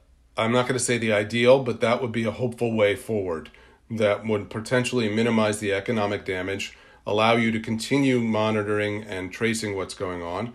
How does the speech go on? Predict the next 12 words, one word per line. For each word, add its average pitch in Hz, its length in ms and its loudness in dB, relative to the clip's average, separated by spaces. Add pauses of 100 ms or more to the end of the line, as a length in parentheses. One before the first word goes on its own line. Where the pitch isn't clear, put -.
(400)
Uh, 117 300 2 (260)
it 135 260 -2
will 151 340 6
require 143 460 4
an 135 80 4
adjustment 127 480 2
on 110 100 2
the 107 80 0
part 117 220 0
of 117 100 0
our 113 80 0
society. 117 720 0